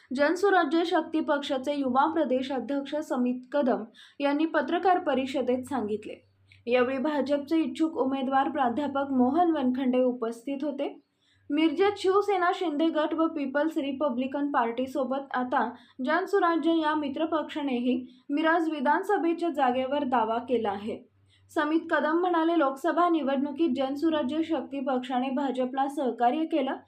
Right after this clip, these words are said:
आता पक्षाची ताकद असलेल्या सांगली व कोल्हापूर जिल्ह्यातील विधानसभेच्या जागांची भाजपकडे मागणी करणार आहे. झालेला भाजप उमेदवाराचा पराभव सर्व घटक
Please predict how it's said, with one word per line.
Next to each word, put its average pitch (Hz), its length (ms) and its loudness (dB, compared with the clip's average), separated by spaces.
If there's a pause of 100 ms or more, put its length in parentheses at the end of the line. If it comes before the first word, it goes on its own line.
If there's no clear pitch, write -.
(280)
आता 277 240 4
पक्षाची 339 560 0
ताकद 311 380 0 (100)
असलेल्या 285 500 0
सांगली 254 380 0
व 330 160 2
कोल्हापूर 254 560 2
जिल्ह्यातील 247 600 -2 (300)
विधानसभेच्या 349 800 2
जागांची 277 560 2
भाजपकडे 254 640 -2
मागणी 240 440 -2
करणार 220 360 -2
आहे. 202 400 -6 (480)
झालेला 285 520 2 (100)
भाजप 311 340 0 (120)
उमेदवाराचा 294 720 0
पराभव 262 500 2
सर्व 294 360 0
घटक 285 340 0